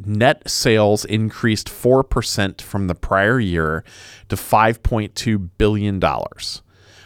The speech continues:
Organic net sales were up eleven percent. So what they're saying here is that their net sales, not gross sales, net sales were up four percent overall from where they were a year ago.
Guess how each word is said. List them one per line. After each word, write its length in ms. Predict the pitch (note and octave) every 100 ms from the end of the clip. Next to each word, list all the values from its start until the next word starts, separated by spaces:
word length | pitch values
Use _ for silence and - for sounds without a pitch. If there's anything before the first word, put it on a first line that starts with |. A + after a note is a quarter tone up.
| _ -
Organic 760 | B2 A#2 A2 B2 C#3+ D#3+ -
net 300 | F#2+ G2+ -
sales 720 | - - F2+ E2 F2+ - - - _ _ -
were 200 | F#2+ -
up 240 | G2 - -
eleven 460 | F#2 F#2 F2+ F2+
percent. 500 | E2 E2+ - - - - - -
So 120 | -
what 200 | A#2+ D3
they're 100 | -
saying 320 | D#3 - E3 C3
here 240 | A2 F#2
is 220 | - G#2
that 160 | A2+ -
their 160 | G#2+
net 480 | G#2 A2 B2 D#3 -
sales, 600 | - - C2 - - - _
not 200 | E2 B2
gross 240 | A#2+ C3
sales, 480 | - - - - - _ _ _ _ _
net 360 | F#2 G2 B2 -
sales 540 | - C2 G1+ - - _ _ _ _ _
were 160 | A2+ A2+
up 120 | A2+
four 320 | - D3+ D#3+
percent 420 | - C3 - B2
overall 680 | A2+ G#2+ G2 G2 F#2 D2 D2 - _ _ _
from 240 | - G#2+
where 180 | G2+ A#2
they 140 | B2+
were 240 | A2+ G#2 G#2
a 100 | G2+
year 320 | F#2 A2 A2+
ago. 380 | - - -